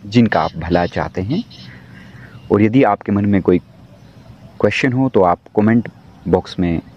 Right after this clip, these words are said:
लिखकर आप मुझसे पूछ सकते हैं,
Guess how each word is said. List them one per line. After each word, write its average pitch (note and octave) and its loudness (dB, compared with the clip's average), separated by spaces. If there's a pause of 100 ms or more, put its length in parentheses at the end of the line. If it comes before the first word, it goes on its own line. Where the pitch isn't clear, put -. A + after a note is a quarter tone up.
(1400)
लिखकर G2+ 0
आप F2+ 0
मुझसे F#2 -2
पूछ C#3 0
सकते - -4
हैं, C#3 -2